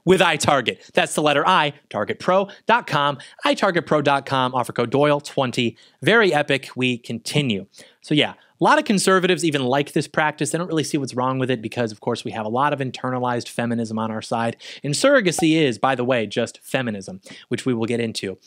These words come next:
Uh, but they maybe like it because they themselves wanna do it for whatever reason. Maybe they can't have a child naturally. And I get that. Like, I can only imagine that sense of dread. You know, you plan to have a family, you find out that you can't naturally. You're desperate for any option that's available to you.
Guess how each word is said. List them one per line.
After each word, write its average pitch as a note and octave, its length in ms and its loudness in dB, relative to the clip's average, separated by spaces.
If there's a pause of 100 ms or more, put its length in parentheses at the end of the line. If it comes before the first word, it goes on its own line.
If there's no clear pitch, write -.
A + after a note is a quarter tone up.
(220)
Uh, B2 220 0
but C3 140 -4
they D#3 80 4
maybe G3+ 240 2
like F#3 240 2
it E3+ 60 2
because D3 360 0
they C3+ 100 2
themselves F3 520 0
wanna G3 220 2
do F#3+ 180 4
it F#3+ 100 -2
for F#3 100 -2
whatever F3+ 300 0
reason. E3+ 400 2 (280)
Maybe E3+ 220 4
they G#3 140 4
can't G#3 240 2
have G#3 120 2
a G#3+ 40 2
child G#3+ 300 4
naturally. F#3 480 2
And A#2+ 120 -4
I G#3 100 2
get G#3+ 280 0
that. C3 180 0
Like, C3+ 160 0
I E3 120 4
can F#3+ 140 2
only F#3+ 240 6
imagine D#3+ 580 2
that D3 180 0
sense D3+ 260 -4
of B2+ 100 -4
dread. A#2+ 380 0
You G#2+ 80 -6
know, A2 80 -6
you A2+ 120 -4
plan A#2 280 -4
to C3 60 -2
have C3+ 140 -4
a B2 40 -6
family, D3 440 -2
you C#3+ 100 -2
find B2 240 -2
out A#2+ 80 0
that - 160 -6
you A2+ 60 -8
can't C3 300 -6
naturally. D#3 680 0 (460)
You're A#2+ 160 -2
desperate C3 440 -2
for C#3+ 100 -2
any D3 180 0
option C#3+ 340 0
that's C#3+ 160 0
available D3 420 2
to - 140 -2
you. F#3+ 340 2